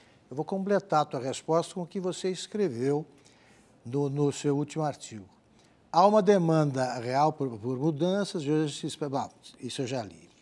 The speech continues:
É, você diz, "Não me preocupa o fato de os manifestantes não terem um líder ou um partido para orientar sua trajetória.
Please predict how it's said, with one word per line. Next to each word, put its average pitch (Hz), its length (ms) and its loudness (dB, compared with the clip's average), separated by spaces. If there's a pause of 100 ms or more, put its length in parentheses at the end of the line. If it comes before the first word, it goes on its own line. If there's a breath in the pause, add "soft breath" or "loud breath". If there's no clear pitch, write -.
(480 loud breath)
É, 123 240 -4
você 143 160 -2
diz, 123 340 -8
"Não 190 420 4
me 240 140 2
preocupa 185 1120 2
o 196 100 0
fato 160 540 -2
de 147 200 -6
os 143 120 -2
manifestantes 151 840 -4
não 156 200 -4
terem 143 320 -4
um 131 100 -8
líder 151 380 -2
ou 156 100 0
um 156 60 -6
partido 151 460 -6
para 160 200 -2
orientar 151 500 -2
sua 160 160 -6
trajetória. 151 720 -6